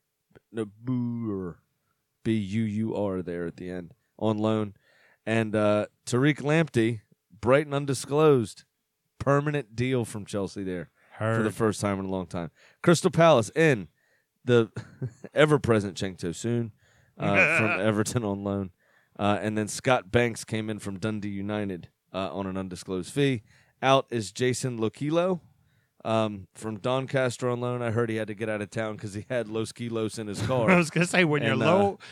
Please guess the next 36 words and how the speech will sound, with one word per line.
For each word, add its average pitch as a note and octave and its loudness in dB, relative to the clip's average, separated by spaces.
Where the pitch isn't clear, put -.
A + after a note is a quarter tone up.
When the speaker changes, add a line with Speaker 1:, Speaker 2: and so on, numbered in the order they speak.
Speaker 2:
when C#3+ 0
you're C#3 2
low F#3 8
a G3+ 4
kilo, C#3 4
Speaker 1:
<laughs> - -20
the D3 0
Speaker 2:
the D3+ 6
dealer's E3 8
gonna F3 4
come F#3+ 4
a F3+ 4
calling D#3+ 6
and D#3+ 6
Speaker 1:
<laughs> - 8
the D3 8
Speaker 2:
wonder D#3+ 6
where D3+ 4
the D3+ 4
money C#3 2
is. A2 0
Speaker 1:
Had A#2 6
to A#2 2
get A#2 4
the A2+ -2
fuck A2+ 0
out A2 2
of G2+ -2
Doncaster G#2 0
there. F#2+ 0
Uh, A2+ 6
and C3 0
then C3+ 4
Connor C#3+ 6
Wickham B2 2
left A#2 0